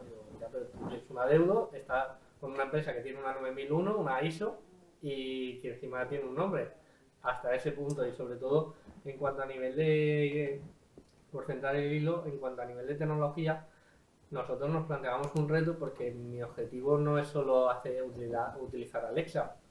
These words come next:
Mi objetivo es que un taller de media pierde sesenta y siete minutos al día, sesenta y siete minutos que puede dedicar a su familia en realizar pedidos.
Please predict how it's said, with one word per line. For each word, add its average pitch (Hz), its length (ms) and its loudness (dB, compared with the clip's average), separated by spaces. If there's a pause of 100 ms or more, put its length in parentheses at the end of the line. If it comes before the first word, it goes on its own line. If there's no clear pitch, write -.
(180)
Mi 131 60 -6
objetivo 127 460 0
es 160 220 2
que 127 380 -4
un - 100 -4
taller - 300 12
de 139 100 12
media 143 520 12
pierde 143 320 12
sesenta 135 400 12
y - 20 12
siete 139 260 12
minutos 143 420 12
al 127 160 12
día, 143 320 12
sesenta - 340 10
y 117 60 12
siete 143 180 12
minutos 147 320 12
que 120 100 6
puede 123 180 12
dedicar 123 220 12
a 123 40 12
su - 120 -2
familia 135 460 12 (460)
en 131 160 12
realizar 120 360 12
pedidos. 127 340 12